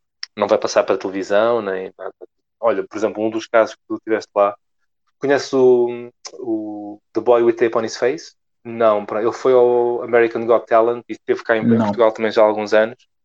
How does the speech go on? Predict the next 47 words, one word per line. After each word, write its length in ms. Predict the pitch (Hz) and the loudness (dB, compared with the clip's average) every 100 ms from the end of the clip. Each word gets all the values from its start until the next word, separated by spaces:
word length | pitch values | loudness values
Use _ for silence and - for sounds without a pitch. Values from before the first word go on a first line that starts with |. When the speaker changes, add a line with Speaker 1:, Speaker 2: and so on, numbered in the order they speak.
| _ _ _ | _ _ _
Speaker 1:
e 60 | 127 | -8
tornou-se 400 | - 123 120 123 | -4 0 0 -2
assim 180 | 113 120 | -8 -8
tipo 200 | 120 117 | -10 -4
uma 160 | 113 | 0
grande, 520 | 110 113 127 123 123 117 | 0 2 2 4 2 4
grande 280 | 120 117 | 4 4
cena. 500 | 117 - 113 113 123 - _ _ _ _ _ - | -2 -2 -2 -2 -6 -10 _ _ _ _ _ -8
E 180 | 117 | 2
eu 160 | 120 117 | 4 6
lembro-me 560 | 113 139 143 120 117 110 | 6 6 4 0 -6 -8
de 100 | 110 | -6
ver 400 | 117 127 120 117 | 4 6 6 4
o 80 | 113 | -2
primeiro 420 | 113 113 131 - | -2 0 2 0
espetáculo 600 | - 131 135 131 127 123 | 0 0 2 2 0 -2
do 160 | 113 | -2
Boy 240 | 110 113 117 | 0 2 2
with 120 | 110 | 2
Tape 220 | 123 113 | 0 0
on 100 | 113 | 0
His, 120 | 110 - - | -2 -10 -12
on 100 | 113 | -12
His 120 | - | -8
Face 300 | 113 113 110 | -2 -2 -4
numa 120 | 113 110 | -10 -4
sala 240 | 117 110 | 0 0
para 140 | 113 107 | 0 -4
cem 240 | - 113 | -4 -6
pessoas 440 | - - 117 113 | -6 -2 -2 -2
em 60 | 117 | -6
que 60 | - | -4
estavam 300 | 117 117 117 | -2 0 0
onze. 460 | 104 101 98 - _ _ _ - | 0 -2 -8 -20 _ _ _ -12
E, 260 | 110 107 110 | -12 -10 -10
e 40 | |
o 60 | 113 | -6
espetáculo 500 | - 113 110 110 113 | -2 2 2 0 -2
foi 200 | - 120 | 0 2
incrível, 760 | 127 - 143 147 143 143 180 190 | 0 -2 0 2 2 4 4 2
<laughs> 1120 | - - 165 - - - - - - _ - | -2 -2 -2 -4 -20 -16 -16 -16 -20 _ -16
mas 500 | 117 113 110 113 107 | -14 -6 0 2 4
era 180 | 120 120 | 6 6
o 40 | |
início 420 | 123 143 156 135 | 4 2 0 0
dele 360 | 120 117 107 107 | 4 6 4 0
ainda. 500 | 107 104 101 101 104 | -6 -6 -12 -16 -20